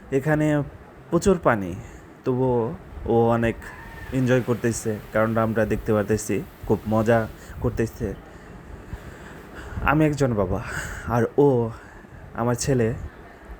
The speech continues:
সবসময় জানে যে আমার বাবার হাত ওর সাথে সবসময় আছে, কারণ আমার ছেলে অর্ধেক অনেক দুর্দান্ত সাহসের সাথেই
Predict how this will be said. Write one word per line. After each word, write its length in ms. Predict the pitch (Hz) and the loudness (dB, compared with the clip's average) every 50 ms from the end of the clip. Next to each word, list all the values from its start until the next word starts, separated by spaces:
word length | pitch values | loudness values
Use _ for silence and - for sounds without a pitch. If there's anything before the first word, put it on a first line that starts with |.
| - | -12
সবসময় 720 | - - 147 147 147 - - 160 156 147 127 101 101 127 190 233 - - - - - - - - - - - - - - 117 123 | -6 2 2 2 2 2 2 2 2 4 4 2 0 0 -4 -6 -10 -14 -18 -20 -20 -20 -20 -20 -20 -20 -20 -18 -14 -10 -4 4
জানে 460 | 127 123 120 120 113 107 101 101 107 | 6 6 6 6 4 2 0 -2 -2
যে 140 | 110 117 117 | -2 0 0
আমার 300 | 110 110 113 113 110 107 | 0 0 0 0 -2 0
বাবার 340 | 95 117 113 117 117 113 107 | 2 2 4 4 4 2 0
হাত 280 | 98 107 104 104 - - - - - - - - - - - - - - - - - - - - | 0 0 0 0 0 -2 -8 -16 -14 -12 -10 -10 -10 -10 -14 -16 -18 -18 -18 -18 -18 -16 -10 -4
ওর 160 | - - 110 | 0 0 0
সাথে 400 | 98 - - 110 101 - 104 98 | 0 -2 -4 -4 0 0 0 0
সবসময় 520 | 98 - - 104 - - 113 107 107 98 95 | 0 0 -2 -2 0 0 -2 0 0 0 0
আছে, 420 | 95 101 98 - - 110 104 101 - - - - - - - - - - - - - | 0 -2 -2 -2 -2 -2 -2 -2 -4 -6 -10 -12 -16 -20 -20 -20 -18 -18 -14 -2 2
কারণ 200 | 120 120 120 117 | 2 4 4 4
আমার 200 | 117 120 123 123 | 4 4 2 2
ছেলে 400 | - - - 131 127 123 123 127 - | 0 0 0 2 2 2 2 0 0
অর্ধেক 280 | - 107 104 98 117 107 98 - | -2 -2 0 0 -2 -2 -2 -4
অনেক 260 | - 110 120 123 123 - - - - - - - - - - - - - | -6 -4 -2 -2 -2 -4 -6 -16 -20 -20 -20 -18 -18 -18 -16 -10 -2 2
দুর্দান্ত 640 | 127 123 117 110 120 113 117 110 - 110 107 101 87 - - - - - - - - - - - - - - - - - | 2 2 2 2 0 0 0 0 0 0 -2 -2 -4 -8 -12 -16 -20 -20 -20 -20 -20 -20 -20 -20 -20 -20 -18 -18 -16 -14
সাহসের 540 | - - - 98 104 113 107 - - 127 110 | -12 -12 -8 0 2 2 2 2 2 0 0
সাথেই 400 | - - 110 107 - 101 98 | 0 0 -2 0 0 0 -2